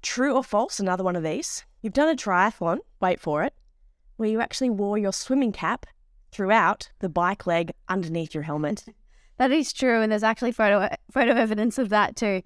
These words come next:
Speaker 1: Outstanding form. How did you think that that was a good idea?
Speaker 2: I didn't know. I didn't know you were supposed to take it off. I'm pretty sure I ran in it too, and crossed the line. And I was like, "Guys." Also, everyone had the, everyone had the, like, it was a Mars bar triathlon, so everyone had the Mars cap, and even better, I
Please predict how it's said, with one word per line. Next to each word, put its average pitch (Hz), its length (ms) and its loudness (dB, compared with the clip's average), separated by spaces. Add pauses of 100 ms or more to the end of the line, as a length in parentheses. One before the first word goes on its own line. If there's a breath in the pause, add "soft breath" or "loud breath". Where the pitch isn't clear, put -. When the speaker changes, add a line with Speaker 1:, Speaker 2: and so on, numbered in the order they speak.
(220 soft breath)
Speaker 1:
Outstanding 339 1400 2
form. 208 320 -2 (180 loud breath)
How 381 120 2
did 523 120 0
you 539 100 -2
think 453 140 -2
that - 120 -8
that 427 80 4
was 403 80 -2
a 403 40 -8
good 392 120 -2
idea? 403 260 0 (180)
Speaker 2:
I 247 420 0
didn't 277 160 4
know. 254 80 6
I 220 260 0
didn't 480 160 -2
know 453 60 -2
you 415 40 -2
were 403 60 0
supposed 392 220 -2
to - 40 -8
take 269 180 0
it 254 60 2
off. 233 200 4
I'm 269 80 -2
pretty 381 120 0
sure 415 140 0
I 294 40 6
ran 220 220 2
in 285 100 2
it - 120 -4
too, 254 360 0 (520 loud breath)
and 311 140 0
crossed - 260 0
the - 100 0
line. 294 280 4
And 277 120 0
I 247 100 4
was 285 120 -2
like, 269 220 2
"Guys." 311 400 -2 (360 soft breath)
Also, - 240 0
everyone 392 540 2
had 294 300 0
the, 233 360 2
everyone 285 280 2
had 269 180 0
the, 202 160 2
like, 165 160 2
it 170 80 -6
was 202 100 -2
a 202 40 -2
Mars 190 280 2
bar 185 160 4
triathlon, 196 440 2
so - 60 -4
everyone 247 200 2
had 233 140 2
the 190 80 0
Mars 185 360 0
cap, - 280 -4
and 208 120 0
even 233 220 2
better, 196 240 2
I 180 160 0